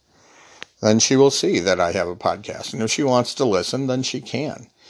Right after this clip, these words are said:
I'm not making her the subject of a podcast only because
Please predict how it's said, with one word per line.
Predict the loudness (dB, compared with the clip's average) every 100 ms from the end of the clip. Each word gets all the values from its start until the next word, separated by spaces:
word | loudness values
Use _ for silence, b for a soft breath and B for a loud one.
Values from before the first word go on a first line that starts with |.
| B B B B _
I'm | 2 4 2 0
not | -2 -2
making | -4 -2 -4 -4
her | -4
the | -4
subject | -4 -6 -6 -8 -6
of | -8
a | -6
podcast | -4 -4 -2 0 0 -2
only | -4 -2 -4
because | -6 4 4 4 0 -4 -8